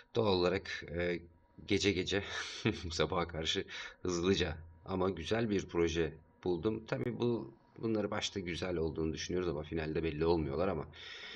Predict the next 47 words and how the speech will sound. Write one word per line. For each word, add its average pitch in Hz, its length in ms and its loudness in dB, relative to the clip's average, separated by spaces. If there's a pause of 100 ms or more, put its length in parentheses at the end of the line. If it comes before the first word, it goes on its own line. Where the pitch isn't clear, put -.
(200)
e, 87 300 0
bu 92 80 0
projenin 92 440 2
özelinde 85 640 2
nedir 90 380 4
kardeş, 76 480 -2
ne 85 60 0
yapacağız 78 440 -2
derseniz 85 680 0 (100)
özellikle 80 640 0 (360)
Avalon 87 500 6
diye 92 180 6
bir 92 180 0
proje. 80 400 2
Şöyle 82 300 2
hemen 80 220 -2
Twitter'larını 73 580 -2
göstereyim. 90 440 0
İki 80 200 -4
yüz 80 200 -4
K 78 300 -6
falan 78 340 -4
takipçisi 82 640 -6
var 95 300 0 (420)
ve 90 80 2
zaten 90 460 0
burada, 85 460 4
e, 80 360 0
ne 95 140 4
oldukları, 82 640 2
işte - 200 -4
multi 85 640 0
universe 82 640 0
falan 95 380 -2
filan, 80 520 -2
o 80 260 -2
tarz 80 400 -2
işte 82 200 -4
yapay 80 280 -2
zeka 80 300 -2
ile 78 100 -4
hazırlanmış 80 500 -4
şeyler 80 380 -2
inşa 82 340 -2
ediyorlar. 82 280 2
Gelecekte 82 600 0
biz 82 200 -6